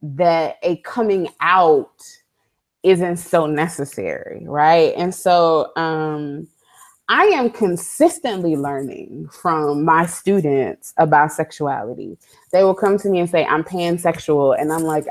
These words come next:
"I, like, I learned that word for the first time two years ago." Um, and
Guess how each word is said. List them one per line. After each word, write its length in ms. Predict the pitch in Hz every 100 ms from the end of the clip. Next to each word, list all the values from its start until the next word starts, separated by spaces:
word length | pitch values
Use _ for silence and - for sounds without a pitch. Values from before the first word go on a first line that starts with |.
| -
"I, 240 | 113 - -
like, 160 | 170 151 _ _ _ _ -
I 100 | 170
learned 340 | 170 170 170
that 160 | 160 135
word 220 | 160 156
for 80 | 170
the 60 | 170
first 280 | 151 165
time 640 | 175 151 147 143 139 143 170 _ - - -
two 180 | - 175
years 300 | 160 151 135
ago." 380 | - 64 - - - - -
Um, 800 | 175 185 175 170 170 160 147 139 - _ _ -
and 720 | 190 185 180 175 170 165